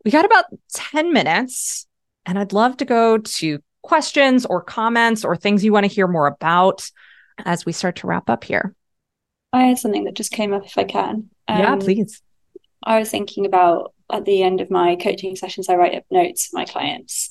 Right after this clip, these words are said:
Speaker 2: and that's quite time consuming for me. And I've already written the notes in my notepad, and then I go and type them in their file, and then they can access it.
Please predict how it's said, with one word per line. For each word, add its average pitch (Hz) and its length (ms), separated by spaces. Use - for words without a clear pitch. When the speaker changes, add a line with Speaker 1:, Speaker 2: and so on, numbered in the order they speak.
Speaker 2:
and 185 260
that's - 160
quite - 220
time 185 200
consuming 180 440
for 180 140
me. 175 380
And 175 480
I've 220 180
already 240 240
written 202 200
the 202 80
notes 185 200
in 180 60
my 180 60
notepad, 175 360
and 175 100
then 180 100
I 185 60
go 185 120
and 180 140
type - 180
them 185 160
in 180 100
their 180 340
file, - 420
and 202 80
then 185 80
they 180 120
can 185 280
access - 400
it. - 120